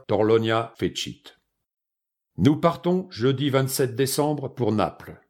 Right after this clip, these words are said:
mais avec l'intention bien arrêtée de revenir à Rome. Nous avons peu de choses à faire à Naples,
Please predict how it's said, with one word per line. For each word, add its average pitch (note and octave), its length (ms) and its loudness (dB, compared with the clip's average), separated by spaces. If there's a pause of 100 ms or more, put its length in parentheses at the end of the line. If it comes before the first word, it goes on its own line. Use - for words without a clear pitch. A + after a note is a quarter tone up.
(160)
mais F#2 220 0
avec C3 240 4
l'intention C#3+ 540 0
bien C3+ 220 0
arrêtée C#3+ 360 0
de B2+ 100 0
revenir A#2 460 -2
à A2 60 -2
Rome. F#2+ 420 -6 (520)
Nous F2+ 180 0
avons A#2 220 4
peu D3 220 4
de D#3 100 6
choses D3 280 2
à B2+ 80 2
faire B2 180 -2
à A#2 80 0
Naples, B2+ 400 -4